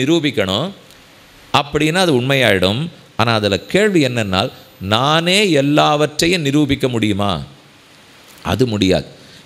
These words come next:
யாரான ஒருத்தர் நிரூபிச்சிருந்தா கூட போரும். இல்லைன்னால், இப்ப இந்த மேஜை மேலே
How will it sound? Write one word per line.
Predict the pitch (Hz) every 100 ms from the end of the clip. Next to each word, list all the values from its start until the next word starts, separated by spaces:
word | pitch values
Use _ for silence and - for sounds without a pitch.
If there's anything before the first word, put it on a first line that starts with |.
| - 82
யாரான | 90 120 143 151 175 208
ஒருத்தர் | 190 147 165 151
நிரூபிச்சிருந்தா | 160 147 139 135 135 131 127
கூட | 139 110
போரும். | 107 85 - - - - _ -
இல்லைன்னால், | 135 117 95 101 82 - - - - 147
இப்ப | 135 -
இந்த | 127 127 117
மேஜை | 147 170 135
மேலே | 110 110